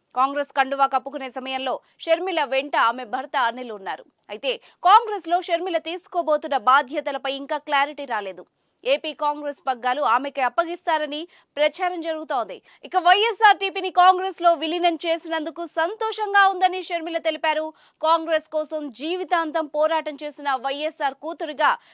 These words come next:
కాంగ్రెస్లో చేరడం గర్వకారణం అన్నారామె. రాహుల్ జోడో యాత్రతోనే కర్ణాటక, తెలంగాణలో కాంగ్రెస్ అధికారంలోకి వచ్చిందన్న షర్మిల, దేశంలోని అన్ని వర్గాలను ఏకం చేసిన ఘనత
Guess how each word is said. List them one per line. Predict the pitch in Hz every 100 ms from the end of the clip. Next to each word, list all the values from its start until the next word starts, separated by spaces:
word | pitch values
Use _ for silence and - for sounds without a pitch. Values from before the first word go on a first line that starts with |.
| -
కాంగ్రెస్లో | 349 403 427 392 - 330
చేరడం | 311 311 285 285 254 208
గర్వకారణం | 277 302 330 294 269 262
అన్నారామె. | 233 214 196 175 - _ _ _ _ -
రాహుల్ | 214 269 311 302 240
జోడో | 262 302 302
యాత్రతోనే | 277 269 277 262 269 262 269
కర్ణాటక, | - 262 277 262 254 269 285
తెలంగాణలో | 277 254 254 254 247 240 269
కాంగ్రెస్ | 262 269 277 254 247
అధికారంలోకి | 240 254 302 285 262 240
వచ్చిందన్న | 240 233 233 226
షర్మిల, | 240 233 254 254 330 _ _ _
దేశంలోని | 220 349 427 415 330 311 311 _
అన్ని | 240 285 339
వర్గాలను | 254 247 233 269 254 247
ఏకం | 226 233 240 240 247
చేసిన | 233 220 208
ఘనత | 233 233 254 240